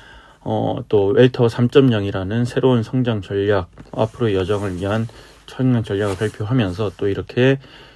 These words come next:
주요 경영진들과 주주 간-, 주주들의 이해관계를 일치시킬 수 있는 인센티브 제도를 설계해서 발표를 했습니다. 뭐 일단 이제 지금 이 현재 경영진들이 그동안 성과 되게 좋았기 때문에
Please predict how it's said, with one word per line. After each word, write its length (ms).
주요 320
경영진들과 1000
주주 300
간-, 320
주주들의 640
이해관계를 500
일치시킬 420
수 140
있는 340
인센티브 600
제도를 360
설계해서 520
발표를 400
했습니다. 500
뭐 140
일단 340
이제 340
지금 460
이 60
현재 380
경영진들이 720
그동안 360
성과 240
되게 220
좋았기 340
때문에 560